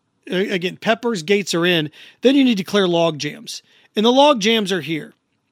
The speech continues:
Uh, by the way, I think Dwight Freeney gets in too.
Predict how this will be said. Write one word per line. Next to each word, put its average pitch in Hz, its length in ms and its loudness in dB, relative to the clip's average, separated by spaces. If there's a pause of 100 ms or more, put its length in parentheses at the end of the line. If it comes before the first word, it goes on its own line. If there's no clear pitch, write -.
(500)
Uh, 240 120 -4 (280)
by 214 140 0
the 214 80 -2
way, 220 240 0
I 185 60 -2
think 220 160 -4
Dwight 180 320 -6
Freeney 175 280 -4
gets 180 200 -4
in 175 160 -4
too. 170 340 -4